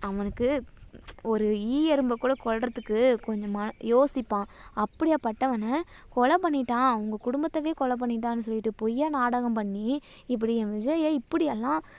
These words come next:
கஷ்டப்படுத்திக்கிட்டு இருக்க. இனி என் விஜய் பேரனும் என் காவேரி பேத்தியும் ரெண்டு பேரும் ஒண்ணு சேர்ந்து சந்தோஷமா வாழ போறாங்க அப்படின்னு சொல்லிட்டு எங்க தாத்தா சொல்றாங்க. உடனே நம்ம க-, வெண்ணிலாவுக்கு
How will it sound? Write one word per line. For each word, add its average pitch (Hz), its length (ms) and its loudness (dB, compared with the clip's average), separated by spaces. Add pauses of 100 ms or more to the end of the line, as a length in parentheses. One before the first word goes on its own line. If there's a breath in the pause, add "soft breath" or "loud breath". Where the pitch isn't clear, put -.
(140)
கஷ்டப்படுத்திக்கிட்டு 220 760 -2
இருக்க. 214 240 0
இனி 233 320 0 (140)
என் 220 280 -2 (200)
விஜய் 247 560 2
பேரனும் 233 640 0
என் 208 280 -8 (200)
காவேரி 262 600 0
பேத்தியும் 233 500 0
ரெண்டு 220 320 -2
பேரும் 226 260 -2
ஒண்ணு 220 160 -2
சேர்ந்து 214 360 -6
சந்தோஷமா 214 520 -4
வாழ 202 200 -4
போறாங்க 202 440 -2 (420 loud breath)
அப்படின்னு 226 280 4
சொல்லிட்டு 220 600 -2
எங்க 233 360 -2 (260 loud breath)
தாத்தா 220 340 0
சொல்றாங்க. 214 400 0 (260)
உடனே 233 360 0
நம்ம 226 380 0 (340 loud breath)
க-, 240 100 0
வெண்ணிலாவுக்கு 233 680 2